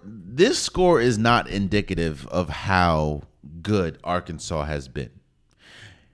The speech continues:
I think this score is more indicative of how good UConn is. You see, homie from, uh, Arkansas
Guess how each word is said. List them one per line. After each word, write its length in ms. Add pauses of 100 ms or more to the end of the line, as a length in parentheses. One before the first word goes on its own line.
(200)
I 160
think 300
this 200
score 360
is 180
more 520
indicative 720
of 120
how 500
good 360
UConn 640
is. 180 (1160)
You 100
see, 500 (3250)
homie 640 (260)
from, 720
uh, 380 (160)
Arkansas 680